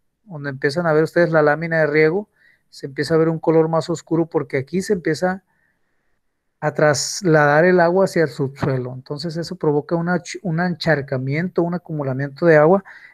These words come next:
y por lo tanto pues una pérdida de humedad o de agua por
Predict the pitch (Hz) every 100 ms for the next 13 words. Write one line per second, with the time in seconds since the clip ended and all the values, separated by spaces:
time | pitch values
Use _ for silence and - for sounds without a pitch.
0 | _ 160 160 151 143 156 147 190 175 -
1 | 156 160 - 156 156 165 156 147 139 139
2 | 139 175 - _ _ _ _ - 147 139
3 | 135 147 175 170 160 143